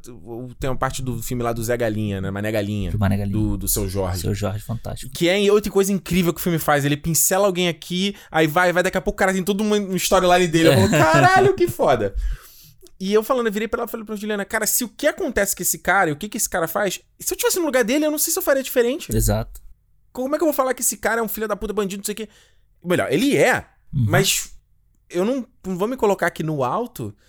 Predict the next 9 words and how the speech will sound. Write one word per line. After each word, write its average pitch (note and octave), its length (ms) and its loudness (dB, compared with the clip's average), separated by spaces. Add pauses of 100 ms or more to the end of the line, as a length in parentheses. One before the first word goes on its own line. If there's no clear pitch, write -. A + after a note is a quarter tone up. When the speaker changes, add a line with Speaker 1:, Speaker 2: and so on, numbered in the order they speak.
(280)
Speaker 1:
e D3 260 -4
ficar E3+ 220 -2
apontando F3+ 340 -4
o F3+ 40 -2
dedo E3+ 200 -6
pra G3+ 160 0
baixo, A3 400 -4
entendeu? B2+ 360 0
Speaker 2:
Exatamente. A2 600 -4